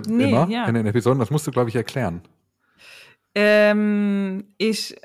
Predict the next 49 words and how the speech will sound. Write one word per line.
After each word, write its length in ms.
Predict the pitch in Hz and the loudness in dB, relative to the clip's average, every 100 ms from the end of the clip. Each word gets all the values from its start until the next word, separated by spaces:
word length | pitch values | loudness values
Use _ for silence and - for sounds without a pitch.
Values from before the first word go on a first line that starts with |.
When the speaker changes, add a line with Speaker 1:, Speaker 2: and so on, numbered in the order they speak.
| - - 180 - | -20 -20 -18 -4
Speaker 1:
immer 280 | 220 220 | 2 2
wenn 120 | 208 214 | 2 0
ich 160 | 196 | -2
weiß, 320 | 208 285 381 | -2 -2 -6
dass 180 | - 196 | -10 -8
ein 80 | 190 | -6
Einspieler 580 | - 220 240 - 208 196 | -2 -2 -2 -2 -2 -2
kommt, 680 | - - 359 269 370 480 - _ - _ _ - | -4 -4 -2 -2 -4 -10 -20 _ -20 _ _ -4
bin 160 | 247 | 0
ich 280 | 320 277 - | 2 0 0
dann 200 | 214 220 | 0 0
einfach 400 | - 254 247 269 | -2 -2 -4 -6
für 200 | 262 285 | -4 -4
mich 260 | 277 285 - | -2 -4 -2
selber 340 | 226 285 - | -2 -2 -2
alleine 420 | 190 220 226 220 | 0 0 0 -2
still, 380 | 202 - 220 359 605 _ _ | -4 0 0 0 -4 _ _
<laughs> 220 | - - | -14 -6
solange 920 | 269 - - 262 254 226 254 - 339 - | -4 -4 -2 -2 2 0 0 -2 -4 0
wie 160 | 262 | -2
der 180 | 254 - | 0 0
Einspieler 760 | 214 254 - - - 269 302 277 440 453 285 - | 2 0 -4 -12 -6 0 0 0 2 2 2 -6
ungefähr 560 | 302 302 277 - 226 | -8 -8 -12 -6 -6
dauert. 400 | 208 226 294 370 - - - - | -4 -4 -6 -8 -10 -18 -20 -2
Und 140 | 220 | 4
dann 160 | 233 254 | 4 4
fällt 180 | 254 240 | 2 2
mir 160 | 254 | 0
auf 60 | 226 | 0
der 180 | 214 202 | -2 0
Halbzeit 420 | 208 - 233 196 | -2 -4 -4 -2
ein, 160 | 196 | -2
dass 200 | 202 202 | -4 -4
man 120 | 202 196 | -6 -6
das 140 | 202 | -6
natürlich 460 | 196 196 214 220 - | -8 -6 -6 -8 -8
schneiden 400 | 185 190 202 185 | -6 -6 -6 -10
kann, 240 | 190 185 | -12 -12
es 120 | 196 | -12
keinen 200 | - 196 | -8 -6
Grund 320 | 190 269 330 | -2 -2 -2
gibt, 200 | - 165 | -10 -12
jetzt 200 | 170 170 | -12 -10
einfach 260 | - 165 185 | -10 -8 -10
dreißig 380 | - 170 170 156 | -6 -6 -6 -10
Sekunden 340 | 165 196 196 | -12 -8 -8
still 240 | 196 247 277 | -6 -10 -12
zu 160 | 175 | -12
sein. 180 | 160 | -6